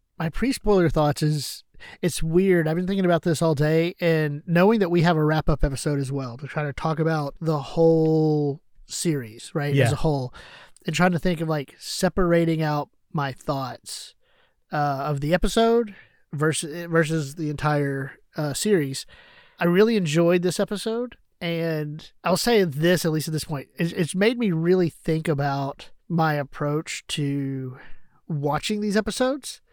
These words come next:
Speaker 2: Uh-huh.
Speaker 1: A-, and, and I'll get a little bit more to that on the other side.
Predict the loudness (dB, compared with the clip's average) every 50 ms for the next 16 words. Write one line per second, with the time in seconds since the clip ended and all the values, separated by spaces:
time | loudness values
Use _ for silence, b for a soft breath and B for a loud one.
0 | _ _ 0 0 2 2 0 -2 -4 -6 _ -8 -4 0 2 2 2 2 0 -2
1 | -4 -4 -4 -6 -10 -16 -20 -20 _ _ _ -2 0 0 2 2 2 2 0 0
2 | 2 4 6 6 6 4 4 4 4 6 6 4 4 4 2 2 0 0 0 2
3 | 2 2 2 2 0 -2 -4